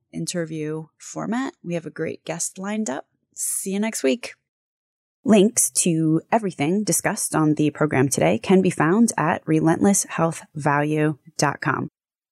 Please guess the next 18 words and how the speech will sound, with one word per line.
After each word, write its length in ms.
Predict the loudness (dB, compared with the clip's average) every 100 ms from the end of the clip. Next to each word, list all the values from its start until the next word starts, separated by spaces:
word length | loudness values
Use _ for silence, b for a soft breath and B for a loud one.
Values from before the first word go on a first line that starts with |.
| _ _ _ _ -2
If 200 | 0 2
you 80 |
visit 260 | 2 2 2
the 80 | 2
website, 480 | 0 0 0 0 -4 _
relentless 440 | 4 4 4 2
health 200 | 2 -2
value 320 | 0 0 0 0
dot 240 | -4 -4
com, 340 | -4 -2 -2 -6 _ _ _ _ 4
you 200 | 6 8
will 280 | 8 6 6
also 400 | 4 4 4 4
find 400 | 6 8 8 6
a 180 | 2
complete 380 | 4 4 4 4
listing 400 | 2 2 4 4
of 460 | 4 4 4 2